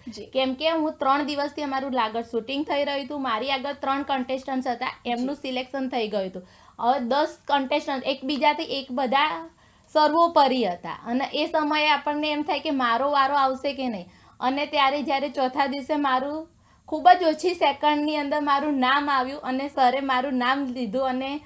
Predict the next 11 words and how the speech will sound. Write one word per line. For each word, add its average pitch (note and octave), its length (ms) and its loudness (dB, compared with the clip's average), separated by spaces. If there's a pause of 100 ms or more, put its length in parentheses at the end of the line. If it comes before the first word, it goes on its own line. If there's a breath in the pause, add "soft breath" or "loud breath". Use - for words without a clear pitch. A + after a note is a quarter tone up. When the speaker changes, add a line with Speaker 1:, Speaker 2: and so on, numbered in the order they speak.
(640 soft breath)
Speaker 2:
કીધું D4+ 320 0
કે E4+ 80 -2
"હિના C#4 320 2
વાઘેલા." B3 540 4
હું C4+ 400 2
આંખો C4+ 320 2
બંધ D4+ 260 4
કરીને D4 420 -2
જ B3 80 -6
બેસી B3+ 400 2
હતી C4 320 0